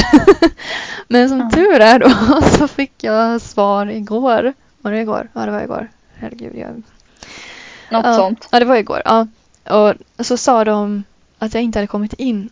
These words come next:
Speaker 1: Och jag bara, yes!
Speaker 2: Yay!
Speaker 1: <laughs> Typ.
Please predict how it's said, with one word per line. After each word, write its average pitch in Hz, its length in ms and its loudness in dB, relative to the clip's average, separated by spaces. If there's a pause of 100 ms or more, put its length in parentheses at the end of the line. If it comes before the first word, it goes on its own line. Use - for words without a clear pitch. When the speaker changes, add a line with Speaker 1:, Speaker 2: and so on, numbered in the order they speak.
Speaker 1:
Och 226 100 -2
jag 220 200 0
bara, 202 220 -2 (1300)
yes! - 400 -2 (280)
Speaker 2:
Yay! 427 560 8
Speaker 1:
<laughs> 392 480 8
Typ. 277 260 6